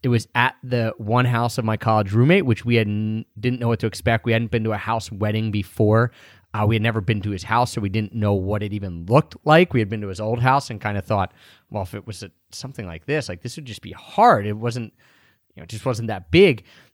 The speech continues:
Um, blown away by how amazing the whole thing was. He had his daughter, his little daughter, offici-,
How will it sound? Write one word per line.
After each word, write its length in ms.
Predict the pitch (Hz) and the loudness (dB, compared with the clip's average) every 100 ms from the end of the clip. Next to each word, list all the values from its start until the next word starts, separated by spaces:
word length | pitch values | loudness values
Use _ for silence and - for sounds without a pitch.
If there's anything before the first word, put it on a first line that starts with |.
| _ | _
Um, 420 | 127 123 113 113 101 _ _ _ _ - - | 0 2 2 -2 -6 _ _ _ _ -20 -12
blown 340 | 110 131 160 | 2 6 8
away 260 | 160 135 135 | 8 6 4
by 160 | 120 113 | 2 2
how 180 | 120 | 2
amazing 640 | 107 104 107 117 123 117 110 - _ _ _ _ | 0 0 -2 0 -2 -4 -6 -12 _ _ _ _
the 480 | 113 113 110 107 110 _ | -8 -2 0 -2 -4 _
whole 220 | - 127 | -2 -2
thing 240 | - 113 123 | 0 0 4
was. 400 | 170 160 160 139 | 6 6 4 0
He 80 | |
had 160 | 127 123 | -2 -2
his 120 | 110 | -6
daughter, 480 | - 123 131 135 135 | 0 4 6 6 4
his 160 | 117 113 | 2 -2
little 200 | 120 113 | -2 0
daughter, 360 | 120 123 123 110 | 2 2 2 -2
offici-, 400 | - 131 - | -4 -8 -8